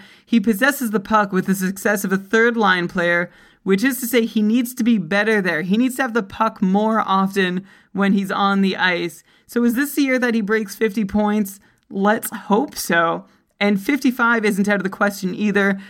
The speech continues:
especially if Florida does keep improving. He's definitely got the pedigree and the talent to do it. Just from watching the guy, you can see it.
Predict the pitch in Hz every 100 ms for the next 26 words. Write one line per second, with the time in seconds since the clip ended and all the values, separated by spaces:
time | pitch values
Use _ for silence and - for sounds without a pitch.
0 | - 208 202 247 240 220 202 214 208 196
1 | 165 147 185 185 185 - 190 185 160 175
2 | - 196 190 190 190 196 - - _ _
3 | 240 196 247 262 240 240 208 196 220 202
4 | 190 202 202 190 185 185 208 214 208 180
5 | 170 160 196 196 185 196 170 175 196 196
6 | 196 190 190 190 185 156 165 - 220 208
7 | 214